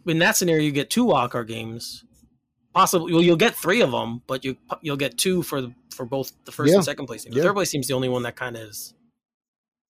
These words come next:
Speaker 1: asked out in that scenario,
Speaker 2: What are you
Speaker 1: but
Speaker 2: gonna do? What are you
Speaker 1: I
Speaker 2: gonna
Speaker 1: know.
Speaker 2: do?
Speaker 1: So
Speaker 2: That's why they play the game, Susan.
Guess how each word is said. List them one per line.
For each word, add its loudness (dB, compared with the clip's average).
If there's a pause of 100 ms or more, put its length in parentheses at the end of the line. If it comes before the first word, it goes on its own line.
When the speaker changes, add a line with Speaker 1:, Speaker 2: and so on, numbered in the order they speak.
(800)
Speaker 1:
asked -4
out -4 (120)
in -12
that -10
scenario, -6
Speaker 2:
What 0
are 4
you 4
Speaker 1:
but 8
Speaker 2:
gonna 4
do? 0 (180)
What -8
are -8
you -6
Speaker 1:
I -6
Speaker 2:
gonna -2
Speaker 1:
know. -2
Speaker 2:
do? -10 (840)
Speaker 1:
So -2
Speaker 2:
That's -14
why 4
they 2
play 0
the 0
game, 4
Susan. -6